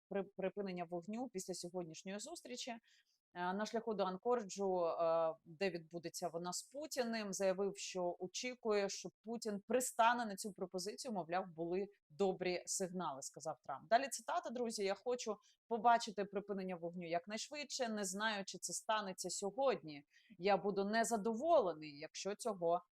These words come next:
не станеться». Друзі, якщо ви дивилися наші відео напередодні, то,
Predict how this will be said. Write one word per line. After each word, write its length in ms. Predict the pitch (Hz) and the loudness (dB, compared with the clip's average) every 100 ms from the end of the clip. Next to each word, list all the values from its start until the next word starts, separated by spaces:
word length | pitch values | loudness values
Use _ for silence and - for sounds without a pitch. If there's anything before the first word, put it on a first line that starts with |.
| - | -8
не 320 | 180 185 170 | -4 -2 -2
станеться». 640 | - - 208 170 127 - - _ _ _ _ | -2 4 6 4 -4 -12 -12 _ _ _ _
Друзі, 280 | 220 330 277 | 0 2 8
якщо 480 | 247 214 220 220 311 | 8 6 0 0 0
ви 80 | 269 | 0
дивилися 400 | 226 247 220 214 | 4 4 4 0
наші 300 | 202 208 196 | -2 -4 -4
відео 560 | 214 233 220 202 175 - _ | -4 0 4 6 4 0 _
напередодні, 960 | 185 196 214 208 202 285 269 240 214 196 | -4 -2 0 0 2 0 0 -2 -2 -4
то, 300 | - 185 185 | 0 2 0